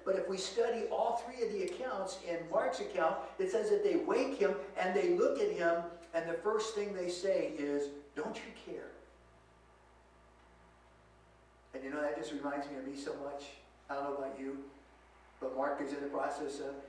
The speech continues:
trying to move, and Margaret is at home wishing she could be with her students, and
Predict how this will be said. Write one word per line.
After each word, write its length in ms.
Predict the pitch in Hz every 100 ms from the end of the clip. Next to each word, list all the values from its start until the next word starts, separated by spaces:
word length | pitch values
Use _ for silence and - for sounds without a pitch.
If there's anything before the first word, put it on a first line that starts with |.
| -
trying 340 | - 135 143 139
to 60 |
move, 360 | 135 143 151 143
and 80 | 131 - - -
Margaret 420 | 127 151 151 147
is 160 | 143 143
at 100 | 139
home 340 | 139 139 139 - - 127
wishing 260 | 139 143 -
she 80 | 151
could 220 | 147 135
be 100 | 139
with 200 | 139 143
her 80 | 143
students, 580 | - 139 139 143 -
and 100 | 139